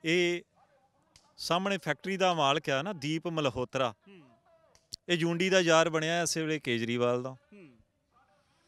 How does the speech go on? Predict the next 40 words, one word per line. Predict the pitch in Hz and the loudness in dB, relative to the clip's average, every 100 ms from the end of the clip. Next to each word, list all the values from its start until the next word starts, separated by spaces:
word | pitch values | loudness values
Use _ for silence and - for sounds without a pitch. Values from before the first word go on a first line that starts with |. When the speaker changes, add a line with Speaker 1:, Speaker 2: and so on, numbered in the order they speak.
| _ _ _ _ _ _ | _ _ _ _ _ _
Speaker 1:
ਜਿਹੜਾ | 160 233 190 | 0 2 4
ਰਾਣਾ | 151 170 220 | 4 6 4
ਗੁਰਜੀਤ | 214 208 190 208 | 4 2 0 -2
ਸੀ, | - 208 139 95 _ _ | -4 -4 -6 -8 _ _
Speaker 2:
ਹੂੰ। | 175 143 110 _ _ _ _ _ _ 277 | -20 -20 _ _ _ _ _ _ _ -2
Speaker 1:
ਉਹ | 294 | 2
ਆਪਣੇ | 208 170 208 220 | 4 2 2 4
ਰਾਜ | 214 180 175 175 | 6 8 8 6
ਦੇ | 202 | 4
ਵਿੱਚ, | 202 180 190 | 2 2 2
ਆਪਣੀ | 170 185 185 | 0 0 -4
ਟਰਮ | 185 160 175 | 0 0 0
ਦੇ | 180 | -2
ਵਿੱਚ | 175 165 | -2 -2
ਰੱਜ | 170 180 185 | 0 0 0
ਕੇ | 190 202 | -2 0
ਉਹ | 170 | 0
ਸਾਡੇ | 156 165 151 151 | -2 -2 0 0
ਏਰੀਆ | 143 135 | -2 -4
'ਚ | 143 | -6
ਗੰਦ | 123 123 143 | -4 -4 -4
ਪਾ | 147 143 | -2 0
ਰਿਹਾ | 147 139 | 0 -4
ਸੀ, | 151 | -6
ਸਾਡਾ | 139 127 127 127 123 _ _ - 131 | -8 -6 -4 -6 -10 _ _ -10 -2
ਹਵਾ | 143 | 0
ਖਰਾਬ | 165 156 139 | 0 -2 -4
ਕਰ | 127 127 | -4 -6
ਰਿਹਾ, | 147 | -6
ਸਾਡਾ | 156 123 | -6 -6
ਪਾਣੀ | 117 117 139 | -6 -6 -8
ਖਰਾਬ | 160 139 123 120 | -8 -6 -8 -8
ਕਰ | 127 | -8
ਰਿਹਾ, | 131 | -8
ਸਾਡੇ | 160 147 135 | -6 -6 -4
ਰਸਤੇ | 139 - 180 | -4 -6 -8
ਖਰਾਬ | 156 151 | -10 -12
ਕਰ | 139 147 | -12 -14
ਰਿਹਾ | 151 | -14
ਸੀ। | 151 | -16